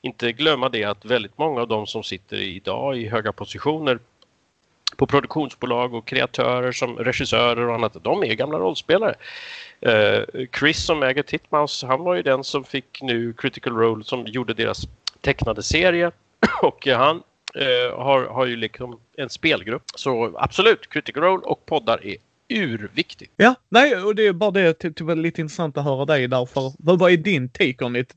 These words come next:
Speaker 2: Lyssnar du på poddar, tittar du på klipp och, alltså, har du tid och möjlighet till det?
Speaker 1: Ja, i, i, i viss mån, men inte, jag kan ju inte liksom... Det är en del av mitt, eh,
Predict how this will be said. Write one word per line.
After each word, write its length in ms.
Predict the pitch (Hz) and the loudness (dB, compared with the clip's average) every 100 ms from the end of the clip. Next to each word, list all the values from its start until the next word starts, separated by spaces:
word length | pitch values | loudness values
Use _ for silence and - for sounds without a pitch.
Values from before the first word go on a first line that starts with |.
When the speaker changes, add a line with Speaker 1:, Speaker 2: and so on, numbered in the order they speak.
| - | -4
Speaker 2:
Lyssnar 460 | 156 143 - 135 | 0 0 0 -2
du 80 | 123 | -2
på 120 | 123 | -6
poddar, 420 | 113 127 123 120 | -2 0 2 0
tittar 420 | 123 156 160 131 123 | -2 -2 -2 -2 -2
du 120 | 120 | -2
på 280 | - 117 123 - - - - | 0 0 -2 -18 -20 -20 -6
klipp 300 | 139 120 - | 0 0 0
och, 260 | 117 117 113 | -2 2 2
alltså, 160 | 135 | 4
har 180 | 131 135 | 4 4
du 100 | 131 | 2
tid 280 | 131 160 131 | 4 2 2
och 60 | 135 | 2
möjlighet 420 | 147 160 120 123 | 4 4 2 0
till 140 | 107 | -4
det? 100 | 123 - - - - - - | -4 -8 -20 -18 -16 -18 -4
Speaker 1:
Ja, 380 | - 226 127 104 | 4 4 4 0
i, 240 | 147 170 180 | -4 -8 -10
i, 360 | - 196 208 190 180 208 | -4 -4 -4 -6 -6 -4
i 40 | 208 | -4
viss 380 | 180 220 - | -4 -4 -2
mån, 300 | 147 165 165 | 0 2 2
men 120 | 151 160 | 4 2
inte, 320 | 165 - 196 | 0 -2 0
jag 280 | 185 156 170 | 0 -2 -4
kan 180 | 180 | -4
ju 80 | 170 | -4
inte 200 | 170 - | -6 -8
liksom... 460 | 170 - 175 156 147 _ _ _ | -10 -2 -2 -2 -8 _ _ _
Det 180 | 143 | 0
är 100 | 160 | 2
en 120 | 180 131 | 2 0
del 300 | 139 156 165 | 2 4 4
av 100 | 160 | 2
mitt, 380 | 123 110 _ - | -2 -8 _ -8
eh, 160 | 90 | -8